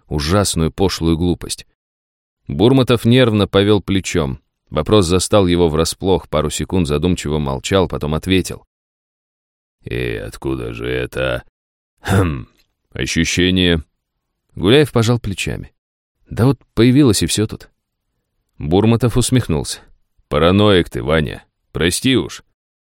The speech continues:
А потом вдруг вперился ему прямо в глаза и четко спросил: «Что, в гестапо сдашь?»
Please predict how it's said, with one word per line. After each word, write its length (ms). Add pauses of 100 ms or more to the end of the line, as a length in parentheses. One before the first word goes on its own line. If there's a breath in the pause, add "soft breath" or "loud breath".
(140)
А 140
потом 320
вдруг 320
вперился 560
ему 200
прямо 320
в 60
глаза 360
и 80
четко 300
спросил: 520 (380)
«Что, 360 (720)
в 200
гестапо 640
сдашь?» 440